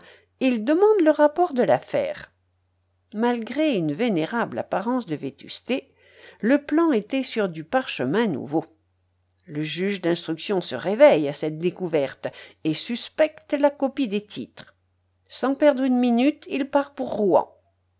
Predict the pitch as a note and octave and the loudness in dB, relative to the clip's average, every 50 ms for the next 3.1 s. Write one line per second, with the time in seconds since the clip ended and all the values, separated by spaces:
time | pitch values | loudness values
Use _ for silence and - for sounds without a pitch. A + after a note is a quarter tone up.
0 | _ _ _ - C3 C#3 D#3 E3+ F#3 A3 B3 B3 C#4+ D#4+ G4 - - - - - | _ _ _ -8 -6 -4 -4 -2 -2 -4 0 0 0 0 0 -4 -10 -20 -20 -20
1 | - _ _ _ - F#3 F#3 G3 G3 - - B3+ B3 A#3+ B3 A3 E3+ D#3 D#3 - | -20 _ _ _ -8 2 4 4 4 4 0 -2 0 2 2 2 0 -2 -2 2
2 | - C#4+ C#4 - A#3+ G#3+ F3+ D3+ B2 D3+ D3+ D3 C#3 E3 F#3+ G#3+ B3+ C#4+ D#4+ E4+ | 2 2 2 0 -4 -2 -2 -2 -2 -2 -6 -6 -4 -2 -2 0 2 2 2 4
3 | E4+ E4+ | 4 2